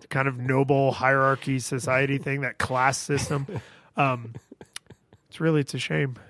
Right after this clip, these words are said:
He seems like such a nice guy. Anyway, uh, <laughs> Algus is terrible. And the way he talks about other human beings is so reprehensible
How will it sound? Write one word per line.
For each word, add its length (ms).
He 100
seems 240
like 120
such 220
a 60
nice 180
guy. 220
Anyway, 440
uh, 280
<laughs> 180
Algus 420
is 140
terrible. 560
And 120
the 80
way 480
he 180
talks 480
about 300
other 240
human 380
beings 460
is 200
so 400
reprehensible 1000